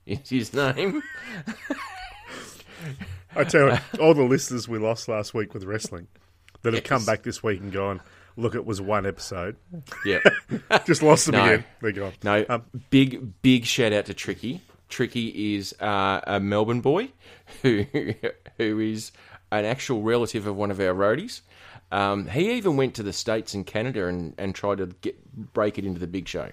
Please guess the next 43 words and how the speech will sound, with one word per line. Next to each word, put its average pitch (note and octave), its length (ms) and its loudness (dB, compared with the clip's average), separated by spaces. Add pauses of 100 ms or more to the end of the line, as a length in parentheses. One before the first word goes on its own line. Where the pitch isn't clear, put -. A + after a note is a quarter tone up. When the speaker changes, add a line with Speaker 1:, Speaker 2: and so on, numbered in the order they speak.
Speaker 2:
Nice. A2 680 -8
Speaker 1:
But A#2+ 140 4
it's, B2+ 260 0
it's E3 160 -2
one G3+ 160 0
of F#3 60 2
those C3 220 0
things, G2 280 -4
like, G#2 140 -6
fuck, A#2 300 -14 (440)
what D#3 220 0
people D3+ 240 -2
don't A#2 200 -2
realise F#2 400 -2
is F#2 220 -6 (320)
if B2+ 200 -4
you A#3 120 -4
can A#3 140 -4
get D#3+ 140 0
along G#2+ 260 0
to G#2+ 160 -2
a - 20 4
local F#2+ 380 -2
wrestling F2 400 -4
show, C#3+ 340 -2 (380)
you A#2 160 -2
should G2+ 240 -4
do C#2 200 -4
it. G1+ 200 -10
It's A2+ 280 -6
like D3 280 -6
the A#2 160 -4
version, G2 500 -4 (560)
it's B2 200 -4
like D#3 200 -4
going A#2+ 300 -2
to G#2 280 -2
a, F2+ 280 -2 (720)
the G#2+ 140 0
local G2 400 -2
match F#2 320 -4
of F#2+ 60 -14
football G2+ 600 0